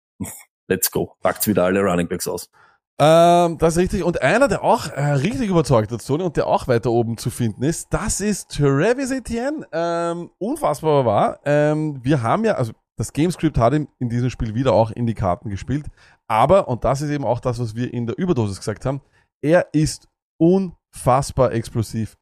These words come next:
Speaker 2: Er ist der Spieler, der, glaub ich, die größten Yards per Carry hat oder, oder überhaupt Yards per Touch ist er, glaub ich, bei den Top ten. Wir haben's eh auch am Donnerstag in der Überdosis gesagt.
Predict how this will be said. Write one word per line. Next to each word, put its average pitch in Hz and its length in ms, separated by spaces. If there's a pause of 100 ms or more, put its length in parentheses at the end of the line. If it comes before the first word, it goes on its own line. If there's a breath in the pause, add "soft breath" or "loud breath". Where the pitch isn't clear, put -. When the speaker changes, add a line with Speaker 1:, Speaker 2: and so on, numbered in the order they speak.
Speaker 2:
Er 139 280
ist 127 240
der 127 180
Spieler, 127 420 (360 soft breath)
der, 123 400
glaub 131 200
ich, 123 120 (140)
die 147 220 (800)
größten 180 640
Yards 131 400
per 156 160
Carry 170 360
hat 147 220
oder, 143 280
oder 139 140
überhaupt 143 280
Yards 120 400
per 120 380
Touch 123 280
ist 139 100
er, 139 40
glaub 127 120
ich, 117 60
bei 127 100
den 120 120
Top 165 220
ten. 156 240
Wir 127 80
haben's 117 180
eh 131 80
auch 117 140
am 113 180
Donnerstag 117 320
in 117 100
der 110 100
Überdosis 107 380
gesagt. 131 320